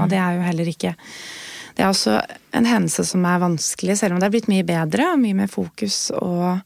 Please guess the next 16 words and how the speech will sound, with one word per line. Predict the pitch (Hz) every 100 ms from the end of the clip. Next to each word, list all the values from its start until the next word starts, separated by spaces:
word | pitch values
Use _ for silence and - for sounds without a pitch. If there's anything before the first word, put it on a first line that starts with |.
| - -
oppmerksomhet | 185 175 175 - 190 185
rundt | 185 180 -
selvmord, | - 220 180 170 208 220
så | - 202 196 196 - - - - _ _ -
er | 90
det | -
fortsatt | - - 175 - - -
et, | 202 _ - 190
eh, | 131 185 175
vanskelig | 180 170 156 - 170
tema | 170 170
å | 175
snakke | 185 - 262
om | 294
for | -
mange. | 226 202 190